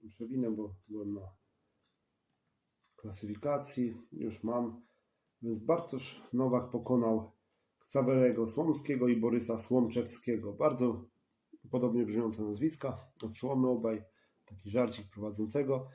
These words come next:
Także, no, przegrał z doświad-, bardziej doświadczonym zawodnikiem, natomiast pokonał tych, których miał pokonać. Barte-, Bartek startował z czwartego pola, nie dał rady zamknąć Karczewskiego w biegu czwartym.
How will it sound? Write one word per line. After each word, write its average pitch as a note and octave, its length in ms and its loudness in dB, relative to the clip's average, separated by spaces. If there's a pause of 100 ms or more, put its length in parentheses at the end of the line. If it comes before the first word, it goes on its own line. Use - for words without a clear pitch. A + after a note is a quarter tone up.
(800)
Także, D3 300 4 (340)
no, D#3 120 8
przegrał F#3 480 6
z C#3+ 380 6
doświad-, C#3 420 2
bardziej C3+ 300 2
doświadczonym B2+ 540 0
zawodnikiem, C3+ 640 -2 (220)
natomiast E3 440 0
pokonał C3+ 360 2
tych, C3 160 -6
których A2 240 -8
miał G#2+ 200 0
pokonać. G2 560 -18 (100)
Barte-, - 500 -2 (380)
Bartek C3 280 -2
startował A#2 400 -4
z G2 80 -12
czwartego A2+ 480 -4
pola, G#2 320 -6 (840)
nie B2 100 4
dał A#2 140 4
rady A2+ 200 2
zamknąć G#2 420 -4
Karczewskiego G2 720 -10 (2000)
w G#2+ 200 -6
biegu G#2 340 -2
czwartym. G#2 560 -6